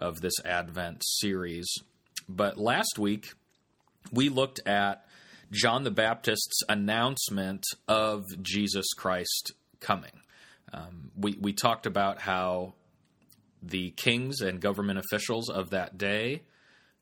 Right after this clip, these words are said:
um, of, of the time of Christ, if they were ever going to survey their land or tour their land to see who was living there, what kind of assets they might have had,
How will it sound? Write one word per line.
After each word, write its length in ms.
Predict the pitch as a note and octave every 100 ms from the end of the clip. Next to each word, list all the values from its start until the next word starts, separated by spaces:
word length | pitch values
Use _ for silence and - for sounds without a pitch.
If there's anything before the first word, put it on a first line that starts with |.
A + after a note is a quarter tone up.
| -
um, 280 | C2 D2+ D2
of, 320 | F#2+ E2+ F2+ -
of 180 | F#2+ F2
the 60 |
time 320 | F#2+ - G#2+ G#2
of 80 | G2
Christ, 480 | - G#2+ A2 A#2 -
if 80 | G2 -
they 200 | G#2 B2
were 280 | G#2+ G#2 G2
ever 300 | G#2 A2 G#2
going 480 | G#2 G#2 G#2 G2+ G2+ -
to 420 | G2+ G2 G2 G2 - - _
survey 640 | - - G#2 F#2 G2+ A2 B2
their 220 | A#2 G#2+
land 560 | G#2 G#2+ G#2+ A2 A#2 -
or 260 | F#2+ F#2 - -
tour 360 | D3 D#3 B2 G2
their 240 | F#2+ F#2
land 520 | F2+ F2 F2+ E2+ F2+ -
to 120 | F2+
see 260 | E2 - F2
who 120 | F#2+
was 200 | E2+ F2
living 300 | G2 A2 A2+
there, 220 | G#2+ G#2 G2+
what 200 | F#2 -
kind 240 | G2 F2
of 100 | E2+
assets 600 | D#2+ F#2+ G2 - A2 -
they 120 | - F#2+
might 240 | F#2+ G2
have 100 | F#2
had, 500 | G2+ G2 F#2+ F#2+ F#2+